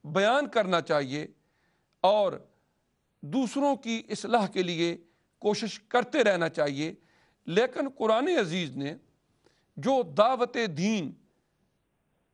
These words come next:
और इस पैगाम को आगे पहुँचाने का सलीका और तरीका बताया है,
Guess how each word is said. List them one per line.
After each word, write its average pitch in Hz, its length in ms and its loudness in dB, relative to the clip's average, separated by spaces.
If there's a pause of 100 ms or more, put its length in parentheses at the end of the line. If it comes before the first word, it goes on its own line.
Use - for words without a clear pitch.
(160)
और 233 200 2
इस - 200 -4
पैगाम 208 580 2
को 240 160 -4 (140)
आगे 196 300 2
पहुँचाने 202 640 0
का - 240 -2 (720)
सलीका 254 520 0
और 240 220 2
तरीका 233 380 2
बताया 175 480 4
है, 175 160 0